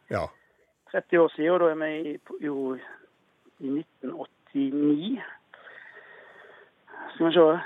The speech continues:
Speaker 2: det ringte jo ingen bjeller hos meg i første, første omgang, men det var noen andre, eh, opplysninger her. Det var det, det nye navnet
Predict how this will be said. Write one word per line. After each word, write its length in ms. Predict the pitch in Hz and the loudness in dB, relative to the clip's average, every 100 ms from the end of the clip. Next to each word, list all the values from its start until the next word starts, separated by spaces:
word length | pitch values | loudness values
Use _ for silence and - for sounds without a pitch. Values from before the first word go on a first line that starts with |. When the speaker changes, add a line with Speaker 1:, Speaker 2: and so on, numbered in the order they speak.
| - | -6
Speaker 2:
det 100 | 170 165 | 0 2
ringte 220 | 208 175 | 2 2
jo 60 | 180 | 2
ingen 160 | 196 156 | 4 6
bjeller 240 | 175 185 | 6 6
hos 140 | 156 | 4
meg 180 | 180 156 | 2 0
i 140 | 147 143 | 0 -4
første, 640 | - 175 - - - 143 131 120 - - | -4 -6 -6 -4 6 6 6 0 -14 -10
første 240 | - - | -10 -6
omgang, 260 | 147 147 117 120 | -2 0 -2 -2
men 140 | 196 | 2
det 40 | 196 | 6
var 100 | 214 | 6
noen 300 | 190 180 175 | 6 0 0
andre, 340 | 175 175 170 156 143 139 135 139 170 _ _ _ _ _ _ _ _ | 0 0 2 2 4 2 0 -6 -12 _ _ _ _ _ _ _ _
eh, 580 | - 147 139 135 127 123 - | -10 -6 -4 -4 -4 -6 -8
opplysninger 540 | - 156 165 151 139 123 | -8 0 0 0 -4 -2
her. 80 | |
Det 100 | 127 | 2
var 140 | 143 160 180 - _ _ | 4 4 0 -18 _ _
det, 80 | 196 | -8
det 240 | 190 185 175 | 0 0 4
nye 300 | 202 208 170 | 4 8 8
navnet 580 | 180 160 131 131 139 | 8 4 2 -8 -8